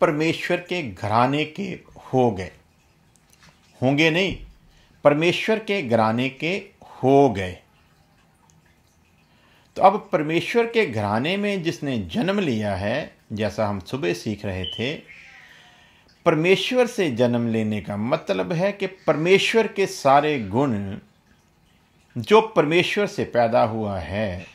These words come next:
उसमें नजर आने चाहिए। यदि परमेश्वर के सारे गुण परमेश्वर से पैदा हुए में नजर नहीं आते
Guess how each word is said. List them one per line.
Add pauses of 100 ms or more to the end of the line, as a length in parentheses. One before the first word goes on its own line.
(480)
उसमें
नजर
आने
चाहिए। (2750)
यदि
परमेश्वर
के
सारे
गुण (1400)
परमेश्वर
से
पैदा
हुए
में
नजर
नहीं
आते